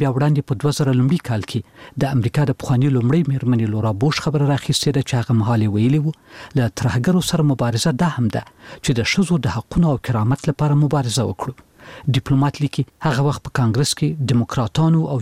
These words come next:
جمهوري غوښتونکو له یوه جر بحث وروسته دا نظر تایید کړی و. ډیپلوماټ وړاندې د افغانستان اوسنیو شرایطو ته اشاره کوي او لیکي چې دا وضعیت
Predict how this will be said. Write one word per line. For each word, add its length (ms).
جمهوري 340
غوښتونکو 480
له 80
یوه 200
جر 220
بحث 300
وروسته 360
دا 140
نظر 260
تایید 220
کړی 180
و. 160
ډیپلوماټ 420
وړاندې 320
د 100
افغانستان 480
اوسنیو 420
شرایطو 460
ته 120
اشاره 340
کوي 180
او 140
لیکي 240
چې 440
دا 140
وضعیت 280